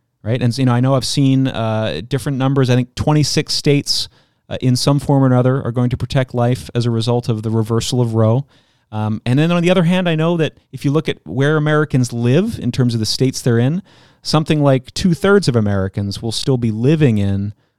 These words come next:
life hostile or life indifferent states. States like, you know, California, New York, Illinois, uh, that not only, you know, will not embrace life today or tomorrow, um, but that may go further in extremist reaction, further than Roe ever did.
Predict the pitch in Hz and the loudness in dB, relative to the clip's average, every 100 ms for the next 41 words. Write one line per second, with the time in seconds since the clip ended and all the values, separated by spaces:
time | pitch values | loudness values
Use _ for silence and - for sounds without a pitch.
0 | - 110 120 135 - 117 117 - 123 120 | -10 0 0 0 2 2 2 0 2 2
1 | 110 101 110 - 107 104 - 104 - 156 | 2 2 0 0 0 0 -2 -6 -4 -4
2 | - 113 101 - 101 98 - 95 - 101 | -2 -2 0 0 -2 -4 -8 -8 -4 -4
3 | 85 - 156 143 135 127 104 101 123 120 | -4 -2 0 0 0 0 0 2 2 2
4 | - 95 104 123 123 120 - _ _ _ | -6 -4 2 4 4 2 -4 _ _ _
5 | 104 98 95 98 104 - - 85 117 120 | -4 -2 -2 -2 -2 -2 -8 -4 0 2
6 | 113 110 101 98 - - - 113 101 95 | 2 2 2 -2 -8 -16 -8 -4 -2 -2
7 | 92 92 123 185 - 107 92 92 87 95 | -2 0 2 2 0 -2 0 0 0 -2
8 | 92 92 - - 98 - 85 90 92 85 | 0 0 -2 -12 -6 -2 2 2 0 -2
9 | 104 92 107 113 101 95 - _ _ - | -4 -2 0 0 0 -4 -8 _ _ -8
10 | 104 95 104 117 110 127 131 131 131 120 | -6 -2 -2 -2 0 2 4 4 2 -2
11 | - 131 135 120 - - 139 156 151 107 | -2 0 2 0 -10 -4 0 0 2 0
12 | 90 - 107 107 98 - - 123 123 120 | 0 -4 -4 -4 -4 -8 -4 -2 0 0
13 | 113 - 113 101 101 107 - 117 107 104 | -2 -4 -2 -2 -2 -6 -4 -2 -2 -2
14 | 101 - 117 117 117 104 101 98 104 113 | -6 -4 -2 0 0 0 -2 0 2 4
15 | 113 113 113 107 107 104 101 | 4 2 0 0 0 2 -2